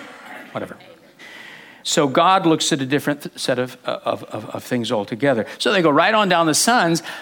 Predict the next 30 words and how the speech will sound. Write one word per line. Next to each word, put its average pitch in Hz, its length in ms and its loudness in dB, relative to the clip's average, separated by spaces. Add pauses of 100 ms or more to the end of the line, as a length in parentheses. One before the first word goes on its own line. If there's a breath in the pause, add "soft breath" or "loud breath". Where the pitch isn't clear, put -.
(140)
and 160 120 2
now 196 220 4
just, 196 320 0
now 175 140 4
Samuel's 208 440 2
watching 240 460 2
with 226 140 2
spiritual 202 480 2
eyes. 147 220 2
He's 160 140 0
watching 170 380 2
for - 80 -6
the 214 100 0
favor 208 340 2
of 233 40 0
the 220 100 2
Lord. 175 480 2
The, 147 120 0
the, 135 100 -4
the, 143 340 -4
he's 139 240 -2 (140)
looking 214 240 2
for 277 100 -4
the 254 80 0
Spirit. - 540 -2
That's - 140 -12
what 131 100 -2
he's 104 80 -4
looking 131 240 0
for. 98 220 -6